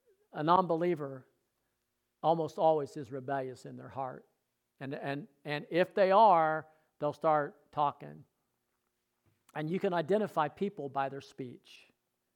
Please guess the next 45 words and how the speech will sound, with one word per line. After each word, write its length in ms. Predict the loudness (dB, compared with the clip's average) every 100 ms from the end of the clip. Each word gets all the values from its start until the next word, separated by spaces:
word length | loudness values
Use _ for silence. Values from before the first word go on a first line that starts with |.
| _ _ _ _ _ _ _ _ _ -2
Now, 120 | 0
what 160 | 4 6
do 140 | 8
I 200 | 8 6
do 600 | 4 0 0 -2 -2 -6 -12 _ -4
when 160 | 2
I 120 | 4 2
identify 460 | 2 -2 2 0
people 300 | 0 -4 -4
by 180 | -2 -4
their 100 | -4
speech? 600 | -10 -10 -10 -12 -20 _ _ _ _
Cause 240 | -4 -4 -4
trouble? 560 | -2 -2 0 -4 -6 -14 _ _ _
I 120 | 2
know. 460 | 4 6 6 4 0 -10 _ _ _
Folks, 240 | 4 4
I'll 100 | 0
be 120 | 2
honest. 300 | 2 2 -2
I 40 | -6
mean, 120 | -4
I'm 80 | -2
not 160 | -2
just 220 | -4 -6 -4
saying 220 | -4 -4
this, 160 | -6
but 140 | -6 2
I 160 | 4 4
almost 280 | 0 -2
always 380 | 2 2 2 -4
know 360 | -4 0 0 -2
when 180 | -6 -10
people 360 | -8 -6 -6
are 100 | -10
do-, 220 | -10 -12 -12 -8
doing 280 | -6 -6 -10
it. 160 | -16 _ _ _ _ _ _ _ _ _
But 120 | -2
you 160 | 0 6
wouldn't 280 | 8 6 4
know 260 | 6 8
that 140 | 8 4
I 140 | 2
know 680 | 2 2 4 2 0 -4 -8